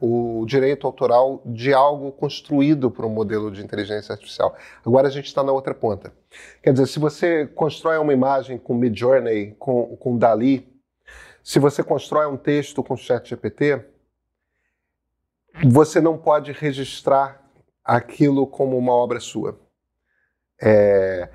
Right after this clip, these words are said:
você pode botar num livro e vender, imprimir e vender, você pode à vontade. O problema é que qualquer um pode fazer a mesma coisa, porque aquilo é público, aquilo não é seu. E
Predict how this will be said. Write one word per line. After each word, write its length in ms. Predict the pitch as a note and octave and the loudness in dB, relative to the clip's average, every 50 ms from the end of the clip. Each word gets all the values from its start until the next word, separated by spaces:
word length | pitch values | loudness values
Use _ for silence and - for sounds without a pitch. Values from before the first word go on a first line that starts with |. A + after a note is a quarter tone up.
| - _ _ | -20 _ _
você 120 | _ - A#2+ | _ -6 -4
pode 480 | - - A#2+ A#2+ A#2 B2+ C3+ B2 G#2+ - _ _ _ _ _ _ _ _ | 0 2 0 0 0 0 -4 -4 -4 -6 _ _ _ _ _ _ _ _
botar 800 | - G2+ G#2+ G#2+ G#2+ G#2 G2+ G#2 A#2+ C#3+ C3+ - - C#3+ B2+ B2 | -8 -4 -4 -2 -2 -2 -2 4 4 4 4 6 2 2 2 2
num 180 | C3 C3+ C3+ B2+ | 2 -2 0 2
livro 260 | B2 C3 C#3 C3+ F#3 | 2 2 2 0 -2
e 40 | F#3+ | 0
vender, 580 | G3 G#3+ - A2 G#2+ A2 A#2+ A#2+ G#2 F2 F2 - - _ _ _ - | 2 0 0 0 -2 -2 0 0 0 -2 -6 -12 -20 _ _ _ -2
imprimir 400 | A#2+ B2 A#2+ - C3 A#2+ B2 A#2+ | -2 0 2 2 0 2 2 0
e 60 | C3 | 0
vender, 360 | D3 F3+ G3+ F#3 D#3 D3 A#2+ - | 0 0 0 0 2 0 0 0
você 140 | - G2+ | -2 -6
pode 240 | F#2 - A#2 A#2 B2 | -2 0 0 0 0
à 40 | C#3+ | -2
vontade. 440 | C#3+ F3+ F3+ - D3+ C3+ - G#2 A2 | -2 -4 -2 0 -2 -2 -2 -4 -8
O 40 | G2+ | -10
problema 300 | - B2 A2+ C3 D3+ E3+ | -8 -4 -2 0 0 0
é 40 | |
que 80 | E3 - | -2 -2
qualquer 340 | - E3+ D3+ - - D#3 C#3 | -4 -4 -4 -2 -2 -2 -2
um 140 | D3 D#3+ D#3+ | -2 -4 -8
pode 300 | - - E3 D#3+ C#3+ - | -4 -2 -2 -2 -2 -4
fazer 240 | - D3 C3+ C#3 | -4 -4 -4 -2
a 20 | C#3 | -4
mesma 260 | C#3 C#3 C3+ D#3+ D#3+ | -4 -4 -4 -6 -8
coisa, 400 | E3 - C3+ C3+ C#3 C#3 E3 - _ _ _ _ - _ _ _ _ _ _ | -4 -2 -2 -2 -2 -4 -8 -16 _ _ _ _ -20 _ _ _ _ _ _
porque 260 | C#3+ C3 - - D3+ | -2 -2 2 2 0
aquilo 380 | C#3 C#3 - - - D3+ D#3 F3+ | 0 0 -2 -2 -2 0 0 0
é 40 | |
público, 480 | F#3 F#3 D3+ A#2 - - - - - _ _ _ _ _ _ _ _ _ _ _ _ _ _ | 0 0 -2 -2 -2 -4 -10 -18 -20 _ _ _ _ _ _ _ _ _ _ _ _ _ _
aquilo 280 | - G2+ - - C3 B2+ | -14 -6 0 2 4 4
não 160 | C3 C3+ C#3 | 4 4 2
é 40 | C3+ | 0
seu. 460 | - - - - - A2 F2+ D#2+ D2 - _ _ _ _ _ _ _ _ _ _ _ _ _ _ - - - - - - - _ _ _ _ _ _ _ _ | -2 -8 -12 -8 -4 -4 -4 -4 -6 -12 _ _ _ _ _ _ _ _ _ _ _ _ _ _ -20 -20 -20 -20 -20 -20 -20 _ _ _ _ _ _ _ _
E 1040 | - C#3+ D#3+ D#3+ D#3+ D#3+ D#3+ D#3 D3+ D3 C#3 C3+ C3 B2+ B2+ B2 B2 A#2 A2+ G#2 F2+ | 4 6 6 8 6 6 4 2 2 4 4 6 6 6 4 4 2 0 -2 -4 -6